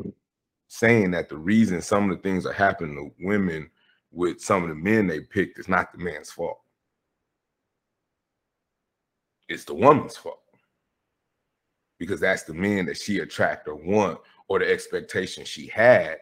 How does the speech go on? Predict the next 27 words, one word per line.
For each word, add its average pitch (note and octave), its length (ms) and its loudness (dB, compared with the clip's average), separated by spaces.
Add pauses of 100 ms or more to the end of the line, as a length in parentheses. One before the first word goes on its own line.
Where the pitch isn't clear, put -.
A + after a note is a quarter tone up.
(580)
you G#2 140 -4
know F#2+ 80 -2
what F2+ 60 -2
I'm F2 40 -6
saying, F#2 220 -4
is D#2 160 -10
a F2+ 40 -4
little G2+ 220 2
beyond, E2+ 720 0 (480)
you G2 80 -2
know F#2+ 80 -2
what F2 60 -4
I'm F2 60 -8
saying, F2 260 -4
what F2+ 200 0
reality E2+ 580 4
is. - 420 -20 (1400)
So F#2+ 220 -2
I E2+ 120 0
think A#2 300 0
in F#2+ 80 -4
a E2 60 -8
lot F#2+ 260 -4
of E2 80 -12
times G#2+ 560 -2
we, D2+ 100 -18
sh-, - 320 -14